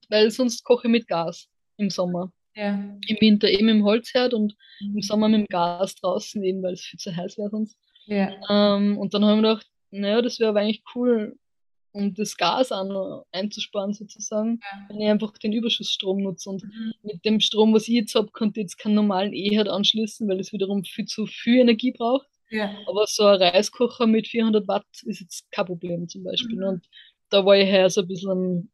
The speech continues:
Speaker 1: Experimentieren schon über den Sommer, was geht mit solchen Geräten, die ich normal für total <laughs> unnötig finde. Aber genau, jetzt hab ich wieder ein bisschen andere Perspektive durch diesen
Speaker 2: Mhm.
Speaker 1: Überschussstrom, ja.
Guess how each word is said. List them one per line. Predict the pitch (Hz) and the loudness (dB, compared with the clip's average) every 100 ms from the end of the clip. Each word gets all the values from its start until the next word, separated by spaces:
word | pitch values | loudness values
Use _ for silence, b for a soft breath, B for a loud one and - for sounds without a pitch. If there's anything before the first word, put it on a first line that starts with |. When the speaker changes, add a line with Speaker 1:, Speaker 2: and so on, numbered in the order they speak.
| - | -8
Speaker 1:
Experimentieren | 180 - 208 202 190 170 208 202 | -8 -2 0 2 0 -2 -2 0
schon | 196 196 190 | 0 -2 -4
über | 190 190 | -4 -4
den | 180 | -4
Sommer, | 190 185 185 185 175 _ _ - | -2 -2 0 -2 -6 _ _ -10
was | 170 190 - | -4 -4 -4
geht | 190 190 185 - _ _ _ _ _ _ | 0 0 0 -8 _ _ _ _ _ _
mit | 190 170 | -8 -2
solchen | 190 185 196 | 0 0 0
Geräten, | 196 196 196 208 | 2 2 2 0
die | 185 | -2
ich | 196 | -2
normal | 196 175 175 185 - | -2 -2 0 0 -2
für | - - | -14 -20
total | 196 - 202 226 262 - - | -14 0 2 4 4 0 -8
<laughs> | 214 | 2
unnötig | 294 262 - 233 - - B 427 392 302 - - | 4 4 2 -4 -4 -6 B -2 2 0 0 -8
finde. | 254 240 226 196 | -2 0 4 4
Aber | 196 208 202 208 220 - | 4 4 2 -2 -8 -8
genau, | 240 208 214 _ | -6 -6 -8 _
jetzt | 214 175 - | -10 -10 -4
hab | 214 | -2
ich | 208 | 0
wieder | 208 208 | 2 2
ein | |
bisschen | 202 208 | 2 0
andere | 180 208 208 | 0 0 0
Perspektive | 214 - 175 - 208 214 | -2 -6 -14 -10 -6 -6
durch | 190 202 | -6 -8
diesen | - 190 208 | -10 -10 -6
Speaker 2:
Mhm. | 226 - _ _ _ | -8 -10 _ _ _
Speaker 1:
Überschussstrom, | - 190 202 208 175 - - 190 190 | -8 -6 -6 -6 -8 -10 -10 -8 -8
ja. | 190 | -10